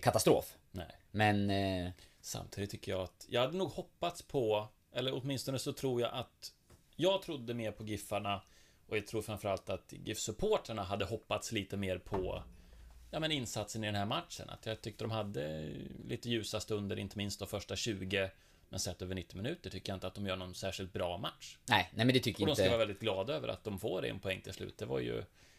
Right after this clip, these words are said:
Speaker 2: Hallenius, när han föll, var ju utanför straffområdet, och, mm, han ramlade väl knappt in i straffområdet, för ibland om det sker liksom precis vid gränsen och att man ramlar in i, i straffområdet, att det kan spela in, men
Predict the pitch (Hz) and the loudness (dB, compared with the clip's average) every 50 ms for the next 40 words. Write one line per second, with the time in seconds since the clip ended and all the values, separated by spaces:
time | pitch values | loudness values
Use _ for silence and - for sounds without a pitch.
0 | - _ - 117 113 120 127 143 143 127 110 - 117 107 104 98 - - 117 120 | -20 _ -2 0 0 0 0 0 -2 -4 -4 -2 -2 0 0 0 -2 -2 0 0
1 | 107 98 95 98 113 143 147 127 107 107 92 85 - - - 123 117 - 104 95 | 0 0 -2 -2 -2 -2 -2 -2 -2 -2 -4 -6 -6 -6 -6 -6 -4 -4 -4 -4
2 | 92 - - 98 87 - - 92 107 123 65 58 - - - - 107 98 98 - | -4 -4 -4 -4 -4 -4 -6 -6 -4 -4 -4 -4 -6 -6 -4 -2 -2 -2 -2 -4
3 | - - - - - - 123 - - _ - - - - - - - _ _ - | -6 -10 -12 -12 -12 -14 -16 -18 -20 _ -20 -20 -20 -20 -20 -20 -20 _ _ -14
4 | - - 110 107 104 101 95 92 95 87 92 107 104 107 107 107 104 104 107 104 | -4 -2 0 0 0 0 -2 -4 -4 -2 0 0 0 2 2 2 2 2 2 0
5 | 101 98 - - 107 95 - - - - - - 175 185 170 147 120 113 110 98 | -2 -4 -4 -4 -2 -2 -4 -6 -12 -10 -4 -2 0 0 0 0 0 0 -2 -2
6 | 95 - 113 98 - - 98 95 92 92 95 - - - 104 107 120 123 123 120 | -2 -2 -2 -2 -2 -4 -4 -2 -2 -4 -4 -6 -6 -4 -2 0 0 0 0 0
7 | 117 113 110 104 - 104 95 92 92 92 - - 95 92 - 95 95 104 98 90 | -2 -2 -2 -2 -2 -2 -2 -2 -2 -4 -6 -6 -8 -6 -6 -6 -4 -4 -4 -2
8 | 101 104 131 147 151 151 139 - - 90 87 85 - _ - - - - - - | 0 2 2 2 2 0 -2 -2 -4 -4 -4 -6 -14 _ -20 -20 -20 -20 -18 -14
9 | 95 90 - 98 95 95 95 95 95 98 98 98 107 127 135 123 110 98 92 92 | -12 -6 -2 0 0 2 2 0 0 2 2 2 2 2 0 -2 -4 -4 -4 -4
10 | 90 92 90 - - - - - 98 98 107 107 92 - - - - 95 - 113 | -4 -6 -6 -6 -6 -6 -4 -4 -2 -2 -2 -2 -2 -4 -8 -8 -8 -8 -6 -8
11 | 101 - 104 101 98 90 - - 95 87 90 85 82 82 85 85 87 85 | -8 -8 -8 -8 -8 -8 -6 -6 -4 -4 -4 -4 -6 -6 -8 -8 -8 -10